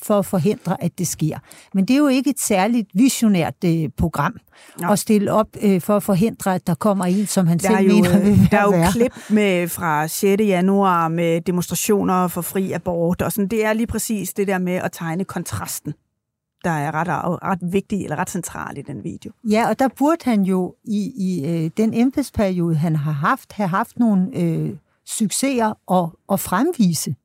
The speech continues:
Speaker 2: Mhm.
Speaker 1: Og, øh, lige nu går det egentlig, øh, forholdsvis godt med, øh, økonomien, øh, i U S A. Så, øh, man skulle tro, han ville, øh, slå på det.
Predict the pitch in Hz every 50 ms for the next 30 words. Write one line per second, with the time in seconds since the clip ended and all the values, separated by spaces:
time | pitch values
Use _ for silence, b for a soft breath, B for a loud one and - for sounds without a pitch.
0 | _ _ 202 202 190 165 151 143 160 - - 208 214 208 202 202 190 185 180 175
1 | 190 247 277 311 311 294 269 247 - 254 247 233 233 - 233 220 214 214 220 214
2 | 202 175 180 170 165 - - - 175 170 165 156 - - 220 240 240 240 - -
3 | - 196 180 - - - 208 247 - - _ _ - 190 180 175 165 165 170 156
4 | 147 143 156 - - 202 196 - - 190 190 190 214 233 233 214 202 202 196 -
5 | _ _ _ 262 220 180 170 156 233 247 220 180 202 254 247 262 - - - -
6 | - 254 262 - - - _ _ _ b b b b b b b b b b b
7 | b _ _ _ - - - - 233 202 202 196 185 185 180 170 170 175 160 -
8 | - - 208 220 208 - - 240 - 269 285 269 220 175 226 202 196 180 190 190
9 | 180 180 180 185 220 277 233 185 175 170 160 - - 247 240 226 - - 202 165
10 | 214 214 233